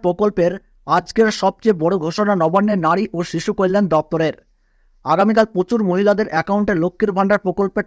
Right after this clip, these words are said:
টাকা ঢুকতে চলেছে। তবে শুধু লক্ষ্মীর ভাণ্ডার নয়, একসাথে বৃদ্ধ ভাতা, বিধবা ভাতা ও প্রতিবন্ধী ভাতার টাকা ঢুকতে চলেছে। এছাড়া নবান্ন সূত্রে জানা গিয়েছে, এই সেপ্টেম্বর মাসে অনেক মহিলারা অতিরিক্ত টাকা পেতে চলেছে।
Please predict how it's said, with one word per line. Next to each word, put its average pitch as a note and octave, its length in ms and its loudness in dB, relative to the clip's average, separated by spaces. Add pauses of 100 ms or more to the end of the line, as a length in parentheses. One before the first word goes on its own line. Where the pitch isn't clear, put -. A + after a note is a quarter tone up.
টাকা F3 200 4 (300)
ঢুকতে F#3 320 -2
চলেছে। D#3+ 340 0 (720)
তবে F#3 220 2
শুধু A3 200 0 (120)
লক্ষ্মীর G3 280 -2
ভাণ্ডার F3 420 -2
নয়, D3+ 240 -2
একসাথে F#3 440 -2
বৃদ্ধ F3+ 220 -4
ভাতা, G3+ 260 0
বিধবা F3+ 400 -2
ভাতা G3 220 2 (100)
ও - 20 0 (160)
প্রতিবন্ধী G3+ 460 -2
ভাতার E3 380 -2
টাকা E3 180 2 (400)
ঢুকতে G3+ 300 -2
চলেছে। E3 320 -2 (520)
এছাড়া G#3+ 300 2
নবান্ন G3 400 2
সূত্রে A3 300 -2
জানা F3+ 220 0
গিয়েছে, F#3+ 300 -2 (140)
এই D#3 80 -2
সেপ্টেম্বর G3 500 -2
মাসে D#3 300 -2 (440)
অনেক F3+ 240 0
মহিলারা F3+ 480 0 (300)
অতিরিক্ত G#3 360 -4 (140)
টাকা F3+ 220 4 (480)
পেতে F3+ 200 0
চলেছে। F3+ 360 0